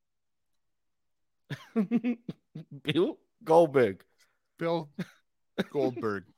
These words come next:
Speaker 1: It was Goldberg and Vinnie Mac that, that put him up to it, man. That's what he came out and said. Can you believe that shit?
Speaker 2: That's fantastic.
Speaker 1: <laughs>
Speaker 2: I
Speaker 1: And I
Speaker 2: mean,
Speaker 1: wanna say,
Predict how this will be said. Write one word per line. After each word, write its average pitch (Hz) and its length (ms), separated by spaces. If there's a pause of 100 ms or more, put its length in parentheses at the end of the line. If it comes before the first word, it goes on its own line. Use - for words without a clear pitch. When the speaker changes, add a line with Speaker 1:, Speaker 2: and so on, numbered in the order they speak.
(460)
Speaker 1:
It 175 120
was 190 180
Goldberg 214 580
and 175 140
Vinnie 202 300
Mac 175 340 (600)
that, 139 240 (160)
that 123 340
put 196 180
him 170 140
up 160 220
to 139 160
it, 110 100
man. 113 320 (960)
That's 156 180
what 160 120
he 160 80
came 147 240
out 143 160
and 123 80
said. 123 320 (100)
Can 127 140
you 156 80
believe 143 260
that 139 140
shit? 151 260 (480)
Speaker 2:
That's 117 220
fantastic. 90 640 (520)
Speaker 1:
<laughs> - 280
Speaker 2:
I 202 140 (440)
Speaker 1:
And 139 140
I 175 60
Speaker 2:
mean, 185 120
Speaker 1:
wanna 220 160
say, 196 380